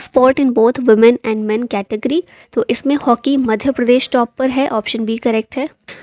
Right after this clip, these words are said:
First Hockey India sub junior men and women west,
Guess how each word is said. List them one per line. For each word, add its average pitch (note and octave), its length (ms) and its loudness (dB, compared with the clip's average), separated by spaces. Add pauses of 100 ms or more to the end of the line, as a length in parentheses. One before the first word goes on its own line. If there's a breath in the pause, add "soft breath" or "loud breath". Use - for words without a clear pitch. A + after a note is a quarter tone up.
First D4+ 380 2
Hockey B3+ 340 0
India B3 220 2
sub B3 240 2
junior A#3+ 340 2
men A3+ 260 4
and A#3 160 0
women A3 340 0
west, C4 320 -2